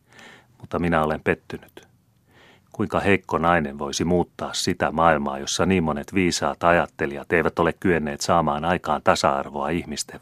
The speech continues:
välille? Vanhempain lastesi, armas Karleni, täytyy siis aina ylenkatsoa sitä alhaista naista, jonka sinä olet koroittanut heidän äidikseen.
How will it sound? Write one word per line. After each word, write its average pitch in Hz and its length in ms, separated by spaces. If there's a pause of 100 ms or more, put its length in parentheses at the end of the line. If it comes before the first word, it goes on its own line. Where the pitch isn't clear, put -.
välille? 76 480 (1080)
Vanhempain 87 440
lastesi, 85 500
armas 71 300
Karleni, 78 580 (380)
täytyy 92 300
siis 87 260
aina 98 340
ylenkatsoa 76 720
sitä - 360
alhaista 80 560
naista, 80 540 (340)
jonka 95 220
sinä 90 280
olet 78 200
koroittanut 90 640
heidän 80 260
äidikseen. - 640